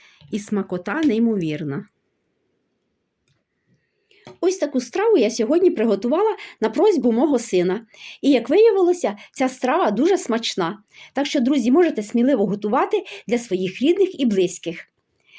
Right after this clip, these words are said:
А на сьогодні все. Дякую вам за увагу. Дякую, що були зі мною. Дякую за вподобайки, перегляди і коментарі. Хто вперше потрапив на мій канал, підписуйтесь, будь ласка.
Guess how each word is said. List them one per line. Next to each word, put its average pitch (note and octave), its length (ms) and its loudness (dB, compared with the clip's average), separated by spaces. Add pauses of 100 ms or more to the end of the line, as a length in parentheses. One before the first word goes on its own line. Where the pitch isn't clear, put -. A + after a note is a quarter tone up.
(100)
А A#3 100 -2
на B3+ 100 2
сьогодні B3+ 460 0
все. D#4 420 -2 (200)
Дякую D4+ 400 0
вам G3 180 0
за F#3+ 120 0
увагу. D#4 460 0 (260)
Дякую, C#4+ 320 2
що A#3 180 -4
були A3+ 260 0
зі D#4 160 2
мною. F#3+ 400 0 (380)
Дякую A3 480 0 (140)
за A3+ 160 0
вподобайки, A#3+ 760 -2
перегляди A#3 540 0
і D4 100 -4
коментарі. G3+ 600 -2 (360)
Хто G4+ 220 2
вперше D4 360 -2
потрапив A#3 420 -2
на G3+ 100 -2
мій G3 140 -2
канал, B3+ 400 -2 (240)
підписуйтесь, C#4+ 600 -2
будь A3 200 -2
ласка. A#3 420 -4